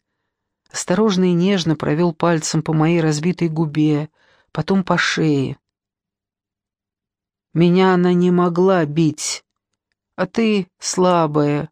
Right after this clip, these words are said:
и хрупкая. Она так тебя хочет,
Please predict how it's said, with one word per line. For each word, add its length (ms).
и 80
хрупкая. 880
Она 280
так 280
тебя 440
хочет, 760